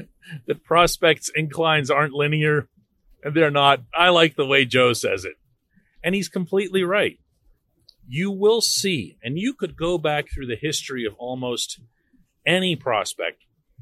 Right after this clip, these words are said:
even those on the, the steepest trajectories, and you'll see that there's a setback. Baseball is full of setbacks. Every single plate appearance,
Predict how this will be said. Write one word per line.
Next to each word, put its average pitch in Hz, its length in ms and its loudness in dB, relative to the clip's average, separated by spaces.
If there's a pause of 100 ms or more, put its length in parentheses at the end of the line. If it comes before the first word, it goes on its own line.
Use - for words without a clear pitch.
(1000)
even 202 500 -2
those 117 640 2 (1040)
on 131 220 -4
the, 120 300 0 (420)
the 113 80 -6
steepest - 1080 -4 (560)
trajectories, 127 840 0 (1300)
and 127 160 -4
you'll 160 140 0
see 170 280 -4
that 131 180 -4
there's 135 220 0
a 120 60 -8
setback. 110 600 -4
Baseball 185 480 -2
is 151 100 -2
full 175 320 -4
of 127 100 0
setbacks. 104 640 -6 (340)
Every 196 300 -4
single 185 460 -8
plate 180 280 -2
appearance, 143 720 -6